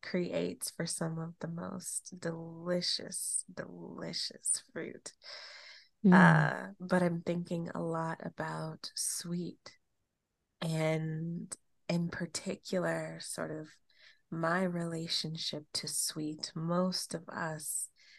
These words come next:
Speaker 1: have an adversarial relationship to sweetness.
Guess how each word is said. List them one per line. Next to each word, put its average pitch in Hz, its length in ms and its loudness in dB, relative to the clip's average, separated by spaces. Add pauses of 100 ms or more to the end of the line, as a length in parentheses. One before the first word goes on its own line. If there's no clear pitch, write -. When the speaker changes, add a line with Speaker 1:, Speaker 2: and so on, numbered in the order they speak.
(300)
Speaker 1:
have 160 260 2
an 165 220 -6
adversarial 156 1400 2
relationship 160 1040 -6 (140)
to - 140 -8
sweetness. 160 1000 -6